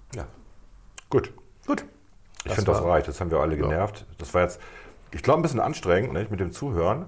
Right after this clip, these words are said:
Speaker 2: Glaub ich gar nicht.
Speaker 1: Was wir vermitteln wollten, war einfach nochmal, wenn man sich die Statistiken anguckt, äh, wir sind auf einem recht guten Weg als Menschheit.
Speaker 2: Es läuft nicht alles schlecht.
Speaker 1: Es läuft eine ganze Menge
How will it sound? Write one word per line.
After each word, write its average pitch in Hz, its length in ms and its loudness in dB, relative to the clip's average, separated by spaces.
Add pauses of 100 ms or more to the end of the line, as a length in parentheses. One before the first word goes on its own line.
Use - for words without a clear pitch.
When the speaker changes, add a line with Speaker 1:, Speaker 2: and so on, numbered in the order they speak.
Speaker 2:
Glaub 220 160 4
ich - 80 -2
gar 80 160 -4
nicht. 82 160 -6
Speaker 1:
Was - 160 4
wir 131 60 6
vermitteln 165 340 4
wollten, 131 260 4
war 123 140 6
einfach 113 220 0
nochmal, 110 420 2
wenn 98 100 0
man 101 120 2
sich 98 100 -6
die 90 120 -12
Statistiken - 520 0
anguckt, 87 720 -2
äh, 82 160 0
wir 80 80 0
sind - 320 -6
auf 95 160 -4
einem 92 240 -2
recht 104 320 -4
guten 92 260 -6
Weg 90 300 -2 (720)
als 76 160 -8
Menschheit. 69 400 -6
Speaker 2:
Es - 100 -6
läuft 202 180 -2
nicht 160 120 2
alles 190 180 -2
schlecht. - 260 -6 (220)
Speaker 1:
Es - 140 -8
läuft 98 260 2
eine 92 160 -4
ganze 98 240 -4
Menge 92 240 -2